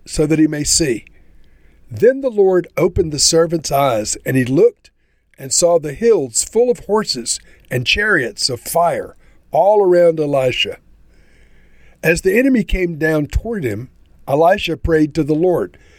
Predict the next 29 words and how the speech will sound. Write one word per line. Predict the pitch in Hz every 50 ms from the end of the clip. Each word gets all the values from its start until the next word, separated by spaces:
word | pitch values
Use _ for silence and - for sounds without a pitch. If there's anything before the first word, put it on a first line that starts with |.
| - - - - -
"Strike | - - - - - 208 240 254 190 -
this | 233 214 190 -
army | 185 175 180 175 175 165
with | 151 151 127 107
blindness." | - 131 139 143 143 131 117 104 - - - - - - - - - _ _ - _ _ _ _ _ _ -
So | - 175
he | 170 160
struck | - - - - - 220 220 - -
them | - 175 160 156 156
with | 160 156 -
blindness, | - 151 175 208 226 196 127 95 92 - - - - - -
as | - 135 123 143
Elisha | 135 135 135 143 170 190 - - 147 131
had | 123 123 147 143 160
asked. | 190 208 156 117 - - - - - _ - - - _ _ - - - - - - - -
Elisha | - 139 151 156 156 175 170 - 175 165
told | - - 180 185 202 196 160
them, | 135 117 101 87 85 _ _ _ _ _ _ _ _ _ _ _ -
"This | 117 156 220 226 - 269
is | 233 190
not | 214 220 208 208 - -
the | 190 180
road, | 180 165 139 131 123 123 139 160 160 - _ _ _ _ _ -
and | 131 131 135
this | 147 208 208 -
is | 214 185 143
not | 175 180 175 175 -
the | - 180
city. | - - - 202 202 156 110 - -